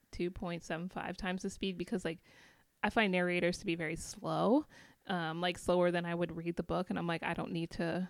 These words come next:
like, that's just not how I read." Um, so even when I'm reading a physical copy of the book, the line breaks, like, mean nothing to me 'cause it's just, like, not how I read, you know, 'cause truth be told, I don't like poetry that much.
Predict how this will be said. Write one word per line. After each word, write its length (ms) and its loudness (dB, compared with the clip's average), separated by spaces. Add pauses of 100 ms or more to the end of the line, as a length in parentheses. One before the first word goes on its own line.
(140)
like, 180 -6
that's 160 2
just 180 -6
not 140 -4
how 180 0
I 100 -4
read." 480 -2 (380)
Um, 420 0 (160)
so 160 4
even 240 4
when 100 4
I'm 160 0
reading 220 0
a 60 -2
physical 360 -2
copy 300 -2
of 60 0
the 80 0
book, 220 -2 (140)
the 120 4
line 200 4
breaks, 280 -2
like, 160 -6
mean 160 -2
nothing 300 -2
to 100 -6
me 120 -4
'cause 200 -6
it's 120 -12
just, 160 -8
like, 240 -6
not 320 -4
how 200 -2
I 140 -4
read, 420 -2 (180)
you 140 4
know, 180 4
'cause 180 -4 (1300)
truth 340 2
be 120 2
told, 320 0
I 100 0
don't 240 0
like 200 -2
poetry 420 4
that 200 6
much. 280 4